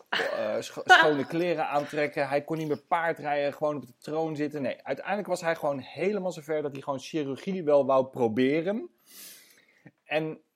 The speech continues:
Speaker 1: <laughs> en dat was voor hem echt wel iets, want hij had ook echt een, eh, hij, hij had ook helemaal, bijvoorbeeld helemaal geen zin in aderlaten.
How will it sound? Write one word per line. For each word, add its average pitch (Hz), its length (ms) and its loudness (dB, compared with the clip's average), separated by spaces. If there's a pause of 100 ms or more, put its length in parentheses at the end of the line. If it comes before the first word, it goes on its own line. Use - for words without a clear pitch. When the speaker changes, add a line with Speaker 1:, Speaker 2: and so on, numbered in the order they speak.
(840)
Speaker 1:
<laughs> - 600 4 (440)
en 156 160 0
dat 160 180 6
was 214 220 4
voor 175 100 0
hem 202 240 2
echt 220 240 -4
wel - 160 2
iets, 233 200 -4
want 196 160 0
hij 180 180 4
had 190 300 4
ook 180 200 2
echt - 440 -4
een, 160 320 -2
eh, 151 160 0 (140)
hij, 180 240 0
hij 175 260 -2
had 196 180 2
ook 196 140 -2
helemaal, 190 340 4
bijvoorbeeld 185 340 0
helemaal 190 200 0
geen 170 100 -2
zin 165 180 -4
in 147 200 -8
aderlaten. 156 920 4